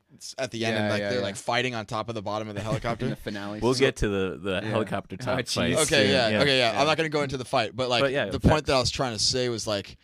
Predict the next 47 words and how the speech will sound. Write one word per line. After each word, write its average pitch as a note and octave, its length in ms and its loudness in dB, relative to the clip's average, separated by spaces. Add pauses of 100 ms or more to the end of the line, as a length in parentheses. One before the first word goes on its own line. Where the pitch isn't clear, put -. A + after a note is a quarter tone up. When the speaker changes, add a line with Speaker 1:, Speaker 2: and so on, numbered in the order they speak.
(640)
Speaker 1:
if C#3+ 160 4
you E3 120 2
watched, C#3 540 2 (140)
if B2 140 -6
you C#3 120 -2
weren't C#3+ 360 2
paying C#3 200 4
attention B2+ 380 -4
to A#2+ 80 -6
the G#2+ 160 -4
action A#2+ 400 -4
that A2 80 -6
was G2+ 120 -8
happening A2 360 -4
in G2+ 80 -6
the F#2 80 -8
scene, G2+ 500 -4
you A2+ 80 -12
can A2+ 160 -8
tell C3 280 0
that A2 120 -6
the G2 80 -10
helicopter, G#2 640 -6
that G#2 160 -10
you A2 80 -14
can G#2 140 -10
see D3 220 -8
the A#2+ 60 -12
straps G2+ 420 -4
that G#2 100 -10
are G2 80 -10
holding A2+ 260 -6
the G2+ 60 -10
helicopter G2 500 -10
to G2+ 200 -12
the G2 80 -18
cliff. - 440 -18
Speaker 2:
Oh. - 60 -20 (320)
Speaker 1:
That G#2+ 80 -6
you A2 100 -2
can A2+ 260 -4
literally C#3 380 -4
see D3 360 -4
them C#3 280 -2
in B2 140 -8
the A#2 80 -6
shot, A2 320 -4